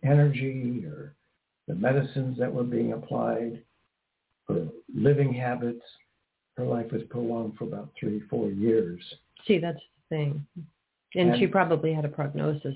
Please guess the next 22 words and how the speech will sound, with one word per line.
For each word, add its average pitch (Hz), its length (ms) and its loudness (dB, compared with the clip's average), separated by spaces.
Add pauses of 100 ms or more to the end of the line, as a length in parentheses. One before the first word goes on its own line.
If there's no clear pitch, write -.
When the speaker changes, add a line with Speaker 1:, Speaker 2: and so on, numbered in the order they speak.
Speaker 2:
that, - 140 -4
that 143 120 0
was 139 140 0
not 135 160 -2 (120)
shorter. 147 420 -2
Speaker 1:
Oh, 139 160 6
God, 117 320 0
yeah. 104 220 0 (260)
Speaker 2:
So, - 220 -2 (760)
case 160 180 2
in - 60 2
Speaker 1:
Yeah, 113 120 6
Speaker 2:
point. 160 240 0
Speaker 1:
and 123 80 4
it 135 120 2
was, 117 280 -4
you 135 140 4
know, 120 240 4
and 120 160 2
then 117 200 2
the 104 80 0
marks 120 400 0